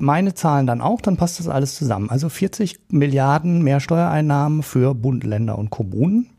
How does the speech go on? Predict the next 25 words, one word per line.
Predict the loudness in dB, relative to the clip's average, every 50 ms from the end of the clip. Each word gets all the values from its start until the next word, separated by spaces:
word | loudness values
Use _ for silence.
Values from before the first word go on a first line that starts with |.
| _ _
auf | -2 0 0 2
insgesamt | 2 0 0 0 0 0 2 2 2 0 0 0 -2
achthundertneunundachtzig | -2 -2 -2 0 0 2 2 2 0 0 0 2 2 4 4 2 2 0 -2 -4 -4 -6 -6 -4 -2 -2 -2 -4 -10 -12 -10
Komma | -4 0 0 2 2
drei | 2 2 2 2 2 2
Milliarden. | 2 2 0 0 -2 -2 -2 -4 -4 -4 -2
Alles | 0 2 2 2 0 0
für | 0 0 0
zwanzig | 0 0 0 0 0 0 -2 -4 -4
zweiundzwanzig. | -2 -2 0 2 2 0 -2 -2 -4 -2 -2 -2 -2 -2 -2 -2
Und | 0 0
im | 0 0
Jahr | 0 0 -2 -4 -4
zwanzig | -4 -2 -4 -2 -2 -2 0
sechsundzwanzig | 0 0 -2 0 -2 0 2 2 2 2 2 0 0 0 0 -2 0
sollen | 0 2 2 2 0 0 0
dann | 0 -2 -2 -2
die | -2 -4
Steuereinnahmen | -2 0 0 0 2 0 0 0 0 0 -2 0
erste | 0 0 0 0 0 0
Mal | 0 2 0 2 2
über | 0 0 2 0 0
eine | 0 0 0 0 0
Billion | 0 0 0 0 0 0 0 -2 -2 -2 -4
liegen. | -4 -6 -8 -8 -6 -6 -8 -8